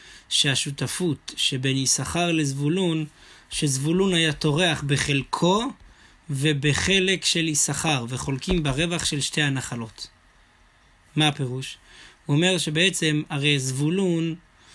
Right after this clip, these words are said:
הוא כל היום עובד. אז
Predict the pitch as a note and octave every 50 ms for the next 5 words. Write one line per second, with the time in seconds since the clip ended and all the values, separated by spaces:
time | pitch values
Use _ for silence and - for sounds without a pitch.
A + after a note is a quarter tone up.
0 | - - _ _ - - D3+ D3 - F3+ F3+ F3+ F3 E3+ D#3+ D#3 D3 C3+ B2 B2+
1 | A2 G#2 - - - _ _ _ _ _ _ _ _ _ _ _ _ _ _ _
2 | _ _ _ _ _ _ - _ _ _ _ _ _ - _ _ _ - - -
3 | - _ - _ _ - _ _ _ _ _ _ _ _ _ _ _ _ _ _
4 | _ _ _ - - D3+ C3+ C3 B2 B2 -